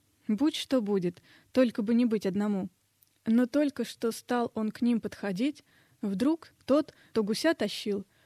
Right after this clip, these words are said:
уронил его, и гусь гокнулся о сухую, набитую озорную тропу.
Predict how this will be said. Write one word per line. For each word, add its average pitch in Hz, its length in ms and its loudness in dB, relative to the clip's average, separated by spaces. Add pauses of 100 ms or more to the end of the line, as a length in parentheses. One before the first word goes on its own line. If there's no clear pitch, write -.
(140)
уронил 277 460 6
его, 196 380 0 (180)
и 233 100 0
гусь 311 320 2
гокнулся 220 760 0 (200)
о 214 120 -4
сухую, 254 600 0 (220)
набитую 220 640 0
озорную 208 480 0
тропу. 214 420 -4